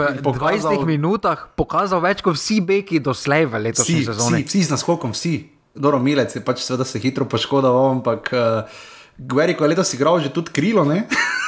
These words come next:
Speaker 1: To mislim, da celo desno, če se prav spomnim, ne? <laughs>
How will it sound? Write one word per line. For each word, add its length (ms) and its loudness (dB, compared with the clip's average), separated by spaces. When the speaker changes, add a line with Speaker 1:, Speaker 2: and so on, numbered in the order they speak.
Speaker 1:
To 140 -4
mislim, 280 2
da 80 -2
celo 220 -2
desno, 420 2
če 140 -4
se 120 0
prav 200 0
spomnim, 600 -2
ne? 200 -2
<laughs> 200 2